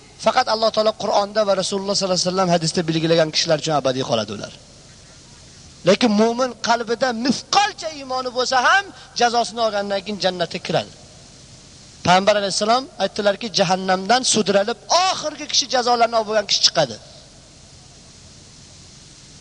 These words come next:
Chiqqandan keyin Allohga, Allohdan so'radiki, "Ey Alloh, meni yuzimni shu jahannamdan jannat tarafga o'girib qo'ygin", dedi.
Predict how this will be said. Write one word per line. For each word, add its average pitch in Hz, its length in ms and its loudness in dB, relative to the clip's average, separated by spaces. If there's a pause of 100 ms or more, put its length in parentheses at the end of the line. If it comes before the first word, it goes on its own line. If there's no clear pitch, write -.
(280)
Chiqqandan 220 540 4
keyin 226 300 -4
Allohga, 208 480 0 (320)
Allohdan 196 440 0
so'radiki, 190 480 -2
"Ey 220 100 0
Alloh, 190 360 2 (800)
meni 208 280 2
yuzimni 196 480 2
shu 190 120 2
jahannamdan 170 840 0
jannat 165 420 2
tarafga 151 340 -2
o'girib 139 320 -2
qo'ygin", 143 340 2
dedi. - 220 -14